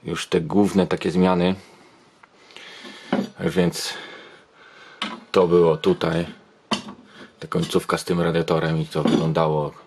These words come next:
no to wyglądało potężnie. Tutaj był ten transformator. To jest tak, tutaj przewody stąd do tej końcówki, później kurde przewody do, bo tutaj był wtedy wcześniej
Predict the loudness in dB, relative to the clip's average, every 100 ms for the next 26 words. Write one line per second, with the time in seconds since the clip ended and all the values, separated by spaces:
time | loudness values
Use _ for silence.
0 | _ _ _ _ -4 0 0 2 2 2
1 | 2 2 2 -2 -2 -4 -2 0 -2 -4
2 | -16 -14 -12 -12 -12 -12 -2 -2 -2 -6
3 | -8 -6 -6 -2 -2 0 -2 -6 _ _
4 | -20 -20 -20 -20 -20 -20 -20 -20 -20 -20
5 | -10 -4 -2 -2 -4 -12 -16 -20 -20 -20
6 | -20 _ -2 0 2 2 4 4 2 -2
7 | 0 0 0 -4 -12 -16 _ _ _ _
8 | _ _ _ -6 -2 0 -2 -2 -2 0
9 | -2 0 0 2 2 2 0 2 2 2
10 | 0 2 4 4 2 2 2 0 _ _
11 | _ _ _ _ _ _ _ -12 -6 -4
12 | 0 2 4 4 4 2 -2 -2 0 0
13 | -2 -2 -6 -14 _ _ _ -20 -4 -4
14 | -2 -4 -4 -4